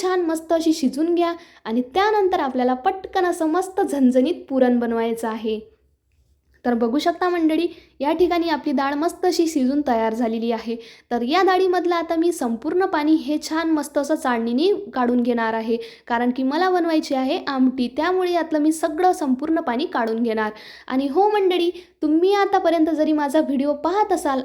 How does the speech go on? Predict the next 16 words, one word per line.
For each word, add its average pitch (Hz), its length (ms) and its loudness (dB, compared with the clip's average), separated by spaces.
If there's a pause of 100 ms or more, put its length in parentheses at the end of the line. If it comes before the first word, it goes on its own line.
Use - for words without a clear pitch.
आणि 240 180 0
चॅनलला 302 460 0
सबस्क्राईब 392 460 0
नसेल 359 360 2
केलं, 277 180 2 (340)
तर 262 60 0
नक्की 359 420 2
चुटकीला 359 460 2
सपोर्ट 302 400 -2
करून 349 280 0
चॅनलला 269 480 0
सबस्क्राईब 262 520 0
करा, 240 320 -2
कारण 330 360 0
की 392 100 0
मंडळी, 349 340 2